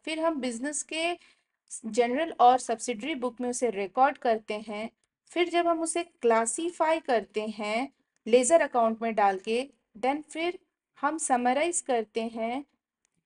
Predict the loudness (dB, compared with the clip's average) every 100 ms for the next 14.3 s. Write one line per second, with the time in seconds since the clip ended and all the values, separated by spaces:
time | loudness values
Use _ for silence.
0 | _ _ 4 4 4 0 2 4 6 4
1 | 2 -2 -2 -4 -2 -2 -2 -4 -6 -6
2 | -8 -20 _ _ -8 -6 -6 -4 -4 -2
3 | -2 -2 -2 -6 -4 -6 -4 -2 0 0
4 | -2 -6 -8 -8 -4 -4 -2 -6 -6 -6
5 | -6 -8 -20 _ _ 0 2 4 2 -4
6 | -8 -4 -4 -2 -4 -6 -8 -8 -8 -8
7 | -6 -6 -6 -8 -12 -10 -8 -8 -6 -10
8 | -8 -6 -6 -6 -8 -8 -12 -10 -10 -10
9 | -12 -12 -12 -14 -12 -12 -14 -20 _ _
10 | -18 -8 -4 -4 -2 -4 -4 -6 -8 -10
11 | _ _ _ _ _ -20 -12 -6 -6 -2
12 | -6 -4 -6 -6 -10 -6 -6 -4 -6 -8
13 | -10 -8 -8 -8 -8 -8 -8 -10 _ _
14 | -4 -2